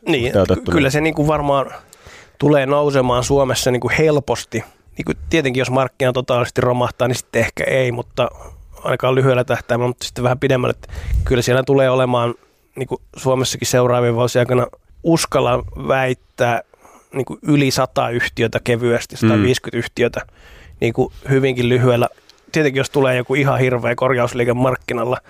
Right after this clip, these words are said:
Speaker 1: ja ipo-ikkuna menee kokonaan kiinni, niin sitten ehkä ei. Mut toisaalta sitten kun meillä on tullut tämä osakesäästötili, eli on tullut niin paljon uusia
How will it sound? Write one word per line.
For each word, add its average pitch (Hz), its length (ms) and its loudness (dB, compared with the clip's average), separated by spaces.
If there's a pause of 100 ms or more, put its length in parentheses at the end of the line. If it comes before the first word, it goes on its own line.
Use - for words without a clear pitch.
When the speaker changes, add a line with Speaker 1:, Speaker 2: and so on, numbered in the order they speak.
(360)
Speaker 1:
ja - 80 -2
ipo-ikkuna 123 500 -2
menee 120 200 0
kokonaan 120 460 -2
kiinni, 117 400 0
niin 131 120 0
sitten 123 320 0
ehkä - 320 -2
ei. 120 80 0
Mut 120 220 -8
toisaalta 143 360 2
sitten 127 240 -4
kun 131 140 2 (1000)
meillä 131 360 0
on 127 80 -6
tullut 127 260 0
tämä 123 160 2
osakesäästötili, 135 880 0
eli 123 180 2
on 120 140 0
tullut 123 240 2
niin 127 160 0
paljon 120 260 -2 (200)
uusia 123 340 0